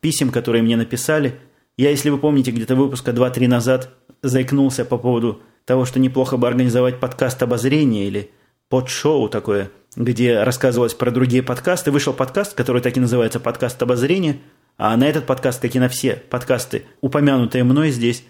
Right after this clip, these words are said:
будут ссылки в шоу-нотсах. Подкаст не безинтересный,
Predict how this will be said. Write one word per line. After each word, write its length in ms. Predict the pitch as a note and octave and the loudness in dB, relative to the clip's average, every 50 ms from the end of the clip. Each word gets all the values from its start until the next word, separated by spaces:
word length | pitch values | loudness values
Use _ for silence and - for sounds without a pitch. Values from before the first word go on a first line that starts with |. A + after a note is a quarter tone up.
| _ _ - | _ _ -4
будут 300 | - C3 C3 C3 B2+ - | 0 2 2 2 0 0
ссылки 340 | - C3 B2 A#2+ A#2+ - | -4 -2 -2 -2 -4 -6
в 60 | - - | -8 -4
шоу-нотсах. 680 | - C#3 C3 C3 C3+ D#3+ F#3+ F#3+ - - C#3+ C3 - - _ _ _ _ | 0 0 2 2 2 2 0 -2 -2 -4 -6 -6 -8 -16 _ _ _ _
Подкаст 460 | - D3 D#3 - G#3 G3 F#3+ - - | -6 -4 0 0 0 0 0 0 0
не 200 | D3+ E3 F3 E3+ | 2 4 4 4
безинтересный, 880 | E3 E3+ D3 E3 D#3 - - E3 E3+ G3 G#3 G3+ - C3+ A#2 A2+ B2 | 2 2 0 0 0 0 0 0 0 0 0 -2 -2 -4 -4 -4 -6